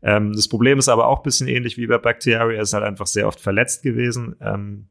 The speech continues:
zweitausendfünfzehn war die letzte Saison, in der er alle Saisonspiele gemacht hat.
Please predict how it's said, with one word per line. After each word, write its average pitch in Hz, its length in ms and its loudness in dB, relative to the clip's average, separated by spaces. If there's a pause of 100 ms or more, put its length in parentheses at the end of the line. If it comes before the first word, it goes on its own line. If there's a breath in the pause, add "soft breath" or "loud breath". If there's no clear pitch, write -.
(100)
zweitausendfünfzehn 117 960 2
war 107 120 6
die 113 60 2
letzte 110 300 -2
Saison, 110 300 -2
in 107 80 -8
der 104 100 2
er 104 160 4
alle 110 180 0
Saisonspiele 107 680 -2
gemacht 110 360 -2
hat. 104 240 -2